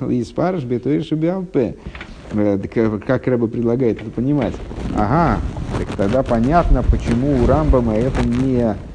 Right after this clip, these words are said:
озвучивается напрямую, э, потому что это, с, с одной стороны, само собой, собой разумеющаяся вещь, а с другой стороны, это на-, настолько высокая вещь, что она не озвучивается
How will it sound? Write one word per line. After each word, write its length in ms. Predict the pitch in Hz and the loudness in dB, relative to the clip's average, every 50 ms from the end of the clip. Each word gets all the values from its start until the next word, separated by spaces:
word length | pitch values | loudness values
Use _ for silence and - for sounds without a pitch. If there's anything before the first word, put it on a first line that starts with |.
| - - - - | -18 -14 -8 -4
озвучивается 920 | 113 113 104 113 120 135 165 156 - - 120 117 113 107 104 101 - 120 | -2 -2 0 0 0 2 2 2 2 2 2 2 4 2 2 0 0 0
напрямую, 880 | 113 113 110 - - 117 117 113 110 131 190 240 262 233 139 104 92 - - - - - - - - - - - - - - - - - _ - - - - - - - - - - - - | 0 0 0 0 2 2 4 4 4 2 2 2 2 4 4 2 2 0 -6 -10 -10 -10 -10 -12 -14 -18 -20 -20 -20 -20 -20 -20 -20 -20 _ -20 -20 -20 -20 -16 -12 -10 -10 -10 -12 -10 -6
э, 240 | - 104 107 104 101 90 - - | -2 0 0 0 0 -2 -4 0
потому 460 | - 123 - 113 110 110 113 135 170 | 0 2 2 2 2 2 2 2 2
что 160 | - - - | 0 2 2
это, 320 | 151 127 127 139 135 - 123 | 4 4 4 2 2 0 -2
с, 340 | - - - - 113 107 113 107 - | -2 -4 -2 0 0 0 0 -2 -4
с 100 | - - | 0 0
одной 260 | 110 110 120 127 117 | 0 2 2 2 2
стороны, 280 | - - 110 113 117 110 - | 2 2 2 2 2 0 0
само 200 | - 113 123 113 | 0 0 0 0
собой, 340 | 95 110 113 113 117 117 110 | 0 0 0 2 2 0 0
собой 320 | - - 110 113 123 117 113 | 0 0 0 2 2 2 2
разумеющаяся 600 | 104 113 113 117 113 110 107 - 120 107 - 135 | 2 0 0 2 2 0 2 0 -2 -2 0 0
вещь, 360 | 143 185 233 262 214 - - - - - - - | 0 0 0 0 0 -2 -4 -10 -12 -8 -4 0
а 120 | - 113 | 2 2
с 40 | 110 | 4
другой 300 | 117 117 113 147 180 196 | 4 4 4 4 4 4
стороны, 640 | 147 - 151 143 143 143 143 143 139 120 107 101 | 2 0 0 0 2 2 2 2 2 4 4 2
это 500 | 104 104 - 113 107 104 104 104 101 104 - - 110 | 2 0 0 0 2 2 4 2 2 0 -2 -4 -2
на-, 280 | 113 110 110 107 104 | -2 0 0 2 2
настолько 640 | 104 110 113 110 - - - 165 151 - - 117 110 | 2 2 0 0 -2 2 4 6 6 6 4 0 0
высокая 640 | 107 123 120 - - 156 127 104 - 104 95 98 | 2 0 -2 2 4 2 4 4 2 0 2 2
вещь, 300 | 107 135 185 240 262 233 - | 2 2 0 0 0 -2 -2
что 220 | 131 - 107 87 | -2 -2 -2 -2
она 340 | 87 90 98 127 190 226 233 | 0 -2 0 0 0 0 0
не 300 | 196 139 127 139 165 196 | 0 -2 -2 -2 -2 0
озвучивается 960 | 226 226 175 123 147 165 185 180 - 202 202 202 202 202 180 - - 196 190 | 0 0 0 0 0 -2 -2 -2 -2 -2 0 0 0 0 -2 -4 -6 -6 -6